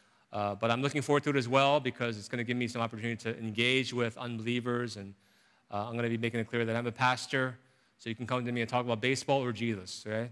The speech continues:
Two things. Jesus first, if you want. Baseball is my second passion, and so these two passions, uh, I, I'd love to share with, with others. And so I'm gonna send out an invitation. All right? Uh, so, brothers and sisters, as, as we move,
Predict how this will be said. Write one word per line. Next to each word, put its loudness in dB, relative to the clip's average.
Two -6
things. -10
Jesus 0
first, 2
if -6
you 0
want. 0
Baseball 2
is -4
my -2
second -2
passion, -2
and -16
so -4
these -2
two -12
passions, -4
uh, -4
I, -6
I'd -10
love -4
to -16
share -4
with, -8
with -10
others. -10
And -20
so -8
I'm -10
gonna -2
send -2
out 2
an -8
invitation. -4
All 2
right? 6
Uh, 8
so, 6
brothers 8
and 8
sisters, 0
as, 8
as 6
we 10
move, 6